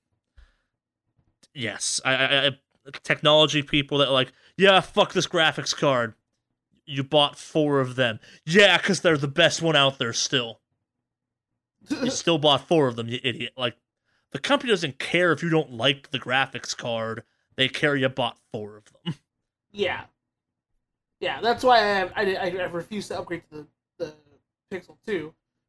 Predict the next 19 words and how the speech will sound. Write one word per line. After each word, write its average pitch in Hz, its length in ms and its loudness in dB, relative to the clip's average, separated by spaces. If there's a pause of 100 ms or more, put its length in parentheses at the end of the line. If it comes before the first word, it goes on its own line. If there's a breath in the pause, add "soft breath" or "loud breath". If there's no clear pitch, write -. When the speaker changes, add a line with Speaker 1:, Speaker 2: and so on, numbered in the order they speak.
(120)
Speaker 2:
'cause 208 160 -4
they 214 140 4
said 214 200 -2
some 196 160 -8
shit 190 180 -6
about, 180 260 0
"Well, 247 360 6
we 240 120 -6
wanna 240 200 2
make 220 220 -6
it, 185 220 -6
you 190 80 -8
know, 175 120 0
waterproof, 175 640 -2
so - 100 -12
that's 175 200 -4
why 180 120 0
we 175 100 0
didn't 170 340 -4